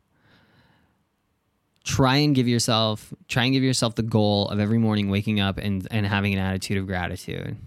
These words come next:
and making, here they call it a grat list. <laughs> Um, but try and make a gratitude list. Just, like, two or three things. You don't even need to write it down. Just think of 'em,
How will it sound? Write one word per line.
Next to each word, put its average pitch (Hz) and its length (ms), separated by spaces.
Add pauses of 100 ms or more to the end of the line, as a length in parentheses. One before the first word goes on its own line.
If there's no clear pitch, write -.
(260)
and 107 180
making, 101 440 (300)
here 139 200
they 135 100
call 117 200
it 107 60
a 98 60
grat 104 420
list. 92 560
<laughs> 113 40 (360)
Um, 113 840 (640)
but 110 360
try 131 160
and 131 80
make 131 120
a 131 60
gratitude 123 440
list. - 280 (100)
Just, 123 220
like, 123 180
two 143 260
or 143 120
three 120 280
things. 101 420
You 127 40
don't 135 80
even 143 140
need 139 120
to 131 80
write 127 180
it 120 80
down. 143 200
Just 104 160
think 117 160
of 101 80
'em, 107 280